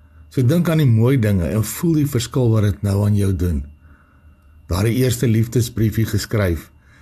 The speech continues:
die opgewondenheid van jou eerste besoek of afspraak, of sal ons maar die woordjie date gebruik, die afwagting van toenadering,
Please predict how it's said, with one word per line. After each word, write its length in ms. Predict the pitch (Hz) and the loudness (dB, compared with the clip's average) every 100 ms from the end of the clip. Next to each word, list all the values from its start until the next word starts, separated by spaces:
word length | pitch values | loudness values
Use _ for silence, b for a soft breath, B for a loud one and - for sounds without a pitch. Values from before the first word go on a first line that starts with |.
| b b - | b b -6
die 180 | 196 | -2
opgewondenheid 800 | 151 131 131 123 113 123 123 117 | -2 -2 0 0 2 2 0 0
van 100 | 117 | 0
jou 140 | 110 107 | 0 0
eerste 340 | 127 117 - | 0 -2 -2
besoek 400 | 113 110 139 135 | 0 0 -2 -2
of 140 | 87 82 | -4 -2
afspraak, 580 | 110 113 - 123 113 - B B B B | -2 -2 -2 0 -2 -4 B B B B
of 140 | 95 | -6
sal 140 | - 120 | -2 0
ons 160 | 117 | 0
maar 140 | 117 107 | 0 0
die 140 | 107 | 2
woordjie 400 | 110 107 104 90 | 0 0 0 -2
date 340 | 85 101 107 - | 0 -2 -2 -2
gebruik, 540 | 113 98 95 80 - b b b b b b b | -2 0 -2 -4 -8 b b b b b b b
die 160 | - - | -8 -4
afwagting 560 | 127 113 135 - 131 113 | 0 0 0 -2 -2 -2
van 240 | 117 107 | 0 -2
toenadering, 680 | - 120 113 110 104 92 73 | 0 2 2 2 2 0 -2